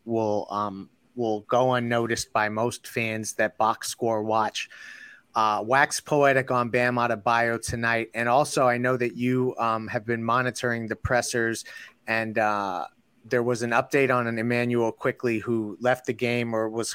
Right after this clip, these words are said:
kinda hobbled with a sprained ankle there. Um, what's the, uh, the official word that,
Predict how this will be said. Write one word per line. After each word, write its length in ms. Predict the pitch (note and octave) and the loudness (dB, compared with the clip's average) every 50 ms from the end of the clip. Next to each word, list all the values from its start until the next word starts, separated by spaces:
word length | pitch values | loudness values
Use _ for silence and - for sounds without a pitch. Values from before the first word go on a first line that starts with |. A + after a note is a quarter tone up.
| - - - | -10 -6 -2
kinda 160 | - C#3 C3 | 0 0 0
hobbled 400 | A2+ - B2+ C3 C3 B2 B2 A2+ | 2 2 2 2 2 2 -2 -2
with 140 | A#2 A#2 A2 | -2 -4 -4
a 40 | A2 | -6
sprained 340 | - - - A#2 A2+ A2 G#2+ | -6 -4 -4 -4 -4 -2 -2
ankle 320 | A2 A2+ A2 - C3 C3 | -4 -4 -2 0 -2 0
there. 320 | B2 C#3 C3+ C#3+ C#3+ C3+ - - - - - - _ | 2 2 4 4 4 2 0 -4 -12 -14 -16 -6 _
Um, 380 | A2+ A2 A2 G#2+ G2+ G2 F#2 - _ _ _ _ _ _ _ _ _ _ _ _ _ _ _ | 0 0 0 0 -4 -8 -12 -16 _ _ _ _ _ _ _ _ _ _ _ _ _ _ _
what's 360 | - B2 B2+ B2+ - - - | -4 -2 0 0 0 -2 -4
the, 280 | - B2+ B2 A#2+ A#2+ A#2 | -2 -2 0 2 2 2
uh, 360 | G#2+ G#2+ G#2+ G#2+ G#2 G2+ E2 - - - _ _ _ _ | 2 2 0 0 0 -2 -4 -6 -10 -16 _ _ _ _
the 320 | A#2+ A#2 A2 G#2+ G#2+ F#2 | 0 0 2 2 2 0
official 420 | G#2 - - C#3 B2+ - - D3 | -2 -2 -2 -2 -2 0 2 2
word 220 | C#3+ D3+ D#3+ E3 E3 | 4 4 4 4 2
that, 160 | E3+ D#3+ - | 0 -2 -2